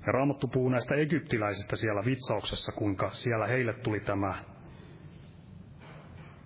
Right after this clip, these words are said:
niin kuin Raamattu sanoo, niin koko Egyptin maata, maata,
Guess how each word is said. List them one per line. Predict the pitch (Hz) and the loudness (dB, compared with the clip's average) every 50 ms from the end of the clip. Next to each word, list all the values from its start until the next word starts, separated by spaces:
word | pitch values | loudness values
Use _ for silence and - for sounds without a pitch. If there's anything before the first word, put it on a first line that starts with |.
| - - - - - - - - - - - - - - - - - | -16 -18 -16 -18 -18 -18 -18 -18 -18 -16 -18 -16 -16 -18 -10 -4 -2
niin | 107 | 0
kuin | 101 117 | 2 4
Raamattu | 127 135 139 131 127 120 - 139 | 4 4 4 4 2 0 0 -2
sanoo, | - - 131 131 131 127 117 107 | 0 2 2 2 4 4 4 4
niin | 107 104 101 98 - - - - - | 2 2 0 -2 -4 -6 -8 -4 2
koko | - 147 139 - 131 127 160 | 2 2 4 4 2 2 4
Egyptin | 160 160 - 156 117 - 131 113 | 2 2 2 0 2 2 2 4
maata, | 110 120 131 127 117 107 - - - - | 4 4 4 4 2 2 0 -2 -4 0
maata, | - 143 143 135 117 - - 98 | 2 2 4 4 2 2 0 -2